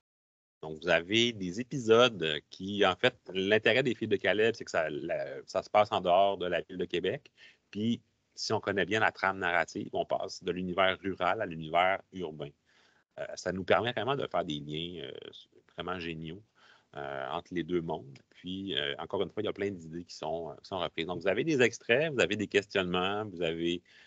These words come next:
des choses. C'est vraiment un coup de cœur. Les profs qui l'ont, ont fait dans le cadre du projet Minecraft, euh, l'ont fait à chaque année, euh, ont a-, ont adoré, euh, cet aspect-là.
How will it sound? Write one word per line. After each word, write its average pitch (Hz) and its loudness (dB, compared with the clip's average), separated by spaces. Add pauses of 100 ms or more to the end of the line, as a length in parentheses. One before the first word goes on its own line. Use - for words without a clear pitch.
(160)
des 90 2
choses. 120 4
C'est 120 -2
vraiment 131 2
un - -10
coup - 0
de 117 -2
cœur. 95 6
Les 85 0
profs - -4
qui 104 -2
l'ont, 87 0
ont 78 0
fait 104 0 (360)
dans 92 -4
le 92 -8
cadre 95 4
du 90 -18
projet 85 -2
Minecraft, 87 -4
euh, 71 -6 (160)
l'ont 78 -8
fait 95 -4
à 87 -4
chaque 98 -6
année, 80 -4 (480)
euh, 67 -4
ont 71 -10
a-, 90 2
ont 87 -8
adoré, 98 0
euh, 80 -2 (120)
cet - -6
aspect-là. 78 -2